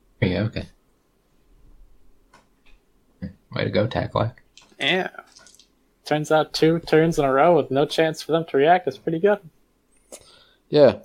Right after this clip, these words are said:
Speaker 3: uh, the odds, the odds aren't good for the gnomes right
Speaker 2: Oh,
Speaker 3: now.
Speaker 2: shit. Uh, two more D twenty rolls as well.
Speaker 1: Cool.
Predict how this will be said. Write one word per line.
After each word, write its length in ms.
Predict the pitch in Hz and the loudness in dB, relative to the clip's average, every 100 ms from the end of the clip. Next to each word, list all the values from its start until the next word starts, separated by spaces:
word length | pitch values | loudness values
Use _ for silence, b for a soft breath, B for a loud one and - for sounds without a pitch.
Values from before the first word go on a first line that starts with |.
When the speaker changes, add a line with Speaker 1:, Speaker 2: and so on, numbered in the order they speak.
| 123 | 2
Speaker 3:
uh, 240 | 135 143 | 4 6
the 140 | 143 175 | 6 6
odds, 200 | 220 - - | 6 4 -4
the 120 | 160 | 6
odds 180 | 196 208 | 6 8
aren't 200 | 202 160 | 4 6
good 180 | 139 110 | 4 2
for 100 | 110 | 0
the 100 | 95 | -2
gnomes 400 | 90 87 87 - | 0 0 -2 -6
right 120 | - | 0
Speaker 2:
Oh, 40 | 180 | 0
Speaker 3:
now. 60 | |
Speaker 2:
shit. 340 | - - 175 - _ - | 0 0 0 -2 _ -2
Uh, 260 | 139 131 - | 0 0 -4
two 120 | - 156 | -8 -4
more 120 | 143 | -2
D 120 | 135 | -4
twenty 260 | 139 151 143 | -4 -6 -2
rolls 260 | 139 139 | -4 -6
as 60 | - | -12
well. 200 | 160 160 _ _ _ _ _ _ _ _ _ _ _ _ _ | -12 -12 _ _ _ _ _ _ _ _ _ _ _ _ _
Speaker 1:
Cool. 200 | - 104 | -4 -4